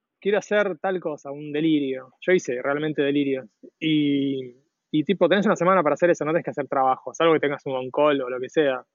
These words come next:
Pero es otra de esas cosas que retienen empleados o que hacen que si tenés una idea,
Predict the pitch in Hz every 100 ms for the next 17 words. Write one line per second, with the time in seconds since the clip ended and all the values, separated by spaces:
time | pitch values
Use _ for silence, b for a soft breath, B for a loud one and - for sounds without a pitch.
0 | - 127 127 131 180 190 185 165 - -
1 | 185 - 175 - 151 147 160 151 139 139
2 | 147 156 151 143 139 131 127 - _ _
3 | _ 147 - 151 135 139 135 147 165 151
4 | 143 151 160 156